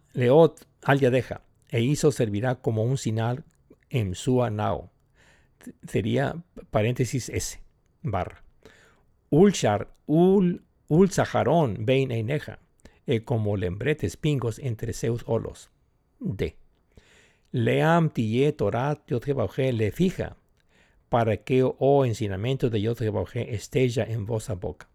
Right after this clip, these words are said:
R. Ki be, be, beyah hasak, hotzija Yod Jehová mi mitraim,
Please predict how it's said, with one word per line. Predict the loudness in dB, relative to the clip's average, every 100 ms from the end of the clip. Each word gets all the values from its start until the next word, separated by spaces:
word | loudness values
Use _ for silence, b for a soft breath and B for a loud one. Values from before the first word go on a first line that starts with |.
| _
R. | -12 -10 -12 -20 -20 _ _ b b b b _
Ki | 2 4 4
be, | 2 0 0 -4
be, | -6 -2 0 0 -2
beyah | -4 -2 0 -2 -2 -4 -10 _ -12
hasak, | -10 -6 -6 -8 -16 b b b b b _ _ -20 _ _ -6
hotzija | -4 -2 2 2 2 -2 -6 _ _
Yod | -2 0 2
Jehová | 2 2 4 2
mi | 2 -2
mitraim, | -2 -6 -6 -6 -6 -10